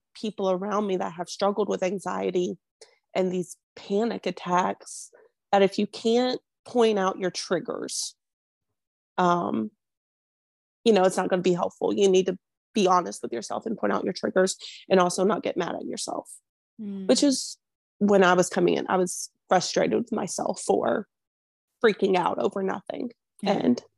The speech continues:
Speaker 1: you know, it, that was probably the hardest thing, 'cause
Speaker 2: Yeah.
Speaker 1: it was so unclear why I was freaking out when I was watching a movie,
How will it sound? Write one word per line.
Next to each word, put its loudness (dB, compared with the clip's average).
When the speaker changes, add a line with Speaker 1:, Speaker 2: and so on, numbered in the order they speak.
Speaker 1:
you 8
know, 0
it, 0
that 6
was 2
probably -2
the -8
hardest -8
thing, -6
'cause 2
Speaker 2:
Yeah. -6
Speaker 1:
it 4
was 2
so 6
unclear 2
why 2
I 2
was -6
freaking -6
out 2
when 0
I -4
was -8
watching -8
a -2
movie, -2